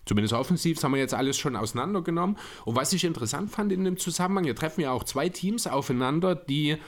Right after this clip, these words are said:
beide in den Top fünf sind, wenn es um die Turnover-Rate, äh, geht. Also Atlanta hat prozentual die geringste Turnover-Rate der ganzen Liga sogar. Äh, Charlotte ist auf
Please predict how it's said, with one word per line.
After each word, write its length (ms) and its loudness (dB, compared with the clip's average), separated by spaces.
beide 260 4
in 100 4
den 200 2
Top 200 2
fünf 400 2
sind, 360 2
wenn 100 2
es 100 2
um 120 2
die 80 2
Turnover-Rate, 1400 2
äh, 20 0
geht. 260 -2
Also 220 2
Atlanta 480 2
hat 200 0
prozentual 720 2
die 100 0
geringste 460 2
Turnover-Rate 640 2
der 120 0
ganzen 300 0
Liga 220 2
sogar. 360 4
Äh, 360 0
Charlotte 400 0
ist 100 -4
auf 140 -4